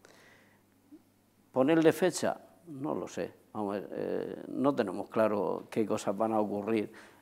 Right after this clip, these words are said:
eh, qué nos depara el futuro. Lo que tenemos claro es que ahora mismo van a un buen ritmo, que la estación en Lorca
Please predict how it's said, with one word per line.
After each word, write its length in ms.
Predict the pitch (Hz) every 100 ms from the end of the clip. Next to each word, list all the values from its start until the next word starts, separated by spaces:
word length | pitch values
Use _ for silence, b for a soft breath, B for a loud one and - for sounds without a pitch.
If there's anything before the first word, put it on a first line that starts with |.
| _
eh, 500 | 107 95 82 98 87 - 240 254
qué 120 | 147
nos 220 | 131 110
depara 460 | 107 120 101 127 113
el 120 | 113
futuro. 520 | - 107 117 101 - - b b b b _
Lo 320 | 151 110 107 104
que 80 |
tenemos 320 | 101 107 135 123
claro 280 | 143 143
es 60 | 147
que 100 | 151
ahora 200 | 123 127
mismo 460 | 139 139 156 165 -
van 360 | 104 120 127 113
a 40 |
un 160 | 110 107
buen 240 | 127 127
ritmo, 580 | 127 143 139 156 180 - - b b b b b _
que 160 | - 123
la 140 | 113
estación 460 | 120 - 120 143 135
en 140 | 123
Lorca 520 | 127 147 - 107 -